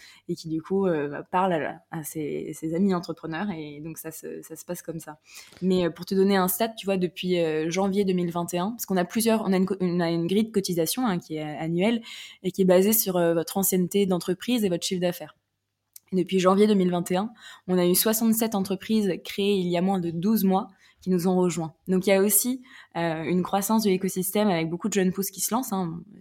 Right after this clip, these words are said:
Il y aura forcément des jeunes pousses qui vont pas, pas, pas convertir l'essai. Mais, euh, mais il y a aussi une émulation dans ce domaine qui,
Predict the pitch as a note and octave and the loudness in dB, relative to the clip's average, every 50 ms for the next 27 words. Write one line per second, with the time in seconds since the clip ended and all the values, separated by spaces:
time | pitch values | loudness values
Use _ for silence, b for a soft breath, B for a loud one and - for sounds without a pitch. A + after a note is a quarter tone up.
0 | - _ _ _ E3 D#3+ D#3 D#3 - - - - - E3+ F3 F3 F3 E3+ E3+ D#3+ | -20 _ _ _ -20 -20 -20 -20 -18 -16 -12 -8 -6 -4 -2 -2 -2 -4 -4 -6
1 | E3 E3+ E3+ - F3+ - - - - E3 E3 E3 - F3 F3 - E3+ D#3+ D#3+ D#3 | -6 -8 -8 -8 -8 -12 -12 -12 -12 -10 -10 -8 -8 -8 -8 -6 -8 -8 -8 -10
2 | D#3+ D#3+ E3 - F3 E3+ - F3 E3+ E3+ - - F3 F3 E3+ F3 - - - B | -16 -20 -16 -16 -10 -8 -6 -6 -6 -6 -6 -6 -4 -4 -4 -4 -4 -6 -8 B
3 | B B B B B B B B - F3 F3 F#3 G3 A3+ A#3+ A3 F#3 F3 E3 E3 | B B B B B B B B -2 0 2 2 4 4 4 4 4 4 2 2
4 | E3 D#3+ E3 F3 F3+ F#3 F#3 F3+ F#3 F#3+ - - - B3 A3+ G3+ F#3+ G3 G3 G3 | 0 0 2 4 4 6 6 6 6 4 2 2 2 4 4 6 6 6 6 6
5 | F#3+ G3 - A#3 A#3+ G#3 F#3+ D#3+ F#3 F3+ F#3 G#3+ A3+ A3 A3 A3+ - E3+ E3 E3 | 4 4 2 2 2 2 2 2 2 2 2 2 2 0 0 -2 -6 -6 -6 -4
6 | D#3+ E3 D#3+ | -4 -6 -8